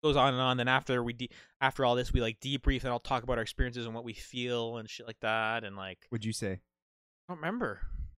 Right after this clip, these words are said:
Speaker 1: I was, I, I went into tears <laughs> because I was hyperventilating for so long,
Speaker 2: <laughs>
Speaker 1: and I thought it was some sort of spiritual awakening. So that's how they get you.
Speaker 2: <laughs> Oh my God.
Speaker 1: That's how they get you.
Speaker 2: So what made you not go back?
Speaker 1: Um,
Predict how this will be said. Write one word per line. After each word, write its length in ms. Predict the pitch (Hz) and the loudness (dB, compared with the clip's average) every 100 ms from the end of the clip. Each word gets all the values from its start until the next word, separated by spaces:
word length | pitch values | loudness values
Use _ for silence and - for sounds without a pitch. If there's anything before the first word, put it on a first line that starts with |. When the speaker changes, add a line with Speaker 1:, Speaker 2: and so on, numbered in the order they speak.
| _ _ _ _ _ _ - | _ _ _ _ _ _ 0
Speaker 1:
I 60 | 165 | 4
was, 260 | 196 156 147 | 6 4 0
I, 160 | 131 139 | 0 0
I 160 | 135 147 | 4 4
went 240 | 160 156 | 6 4
into 160 | 156 131 | 2 -2
tears 560 | - - 196 143 131 - - | -6 -2 2 2 0 -6 -12
<laughs> 100 | - | -6
because 600 | - - - 240 226 - | -4 -4 12 12 12 12
I 60 | |
was 180 | 214 226 | 12 12
hyperventilating 920 | 240 254 - 160 175 226 240 175 165 | 12 10 10 8 10 10 10 10 10
for 160 | 175 214 | 8 4
so 100 | 226 202 - | 4 2 4
long, 160 | 147 180 - 311 277 | 2 4 2 0 8
Speaker 2:
<laughs> 60 | |
Speaker 1:
and 80 | 170 | 12
I 120 | 185 | 12
thought 180 | 202 208 | 12 12
it 40 | 190 | 12
was 120 | 180 | 10
some 140 | 208 | 8
sort 160 | 202 208 | 8 6
of 60 | - | 4
spiritual 560 | 214 202 185 202 208 | 6 6 10 12 12
awakening. 580 | 175 254 - 170 123 127 - - | 12 12 12 8 8 4 -6 -6
So 80 | - | 6
that's 100 | 220 | 10
how 100 | 247 | 10
they 100 | 240 | 10
get 340 | 214 220 202 208 | 10 10 10 6
you. 160 | 143 156 | 2 0
Speaker 2:
<laughs> 40 | |
Oh 200 | 190 170 | -2 -2
my 160 | 151 135 | -2 -6
God. 400 | 123 127 131 127 | -4 -2 0 0
Speaker 1:
That's 80 | 127 | 4
how 100 | 226 | 6
they 140 | 220 | 8
get 240 | 220 - | 8 8
you. 160 | 123 107 - - - - _ _ _ _ _ _ _ _ _ | 6 4 0 -12 -18 -20 _ _ _ _ _ _ _ _ _
Speaker 2:
So 120 | 165 | 2
what 120 | 147 160 | 4 6
made 160 | 175 165 | 6 4
you 100 | 151 | 0
not 260 | 143 147 | 0 0
go 120 | 156 | -2
back? 420 | 127 139 139 - - _ _ _ _ _ _ _ _ _ - | -2 -2 -2 -8 -18 _ _ _ _ _ _ _ _ _ -4
Speaker 1:
Um, 1200 | 180 165 151 147 143 143 139 139 147 151 151 143 | 2 4 6 6 6 6 6 6 4 2 -2 -4